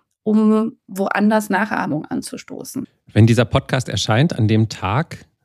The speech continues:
Speaker 2: da haben Sie auch einen Vortrag auf der Republika mit dem Thema,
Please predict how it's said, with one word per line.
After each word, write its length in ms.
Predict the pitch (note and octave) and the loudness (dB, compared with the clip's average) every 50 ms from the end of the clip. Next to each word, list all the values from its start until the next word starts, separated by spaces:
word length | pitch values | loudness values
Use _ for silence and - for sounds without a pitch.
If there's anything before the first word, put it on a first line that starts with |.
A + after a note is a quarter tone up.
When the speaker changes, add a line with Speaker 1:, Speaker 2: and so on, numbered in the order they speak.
| _ - | _ -4
Speaker 2:
da 380 | G#2 A2 A2 A2+ A2+ - - - - | 0 0 0 0 0 -2 -6 -10 -4
haben 200 | - A2+ A2+ G#2 | 2 4 4 4
Sie 140 | F#2 - - | 4 2 0
auch 140 | G#2 - | -4 -6
einen 480 | - - G#2 G2+ G2+ G2 G2+ G2+ G2 F#2 - _ _ _ _ _ | -4 -2 0 2 2 2 0 0 -2 -6 -10 _ _ _ _ _
Vortrag 520 | _ - - A#2+ A#2 - - A2 G#3 - - | _ 0 2 2 2 2 0 -2 -2 -2 -4
auf 100 | G2+ - | -6 -4
der 160 | - A#2 G#2 | -2 -2 -2
Republika 460 | G#2+ - - D3 - C#3+ C3+ - C#3+ | -2 -4 -4 -2 -2 -2 2 4 4
mit 160 | C#3+ C3+ - | 4 4 4
dem 140 | C3 A#2+ A#2 | 4 2 2
Thema, 380 | - - C3 B2 B2 B2 A#2+ | 2 2 4 4 4 2 2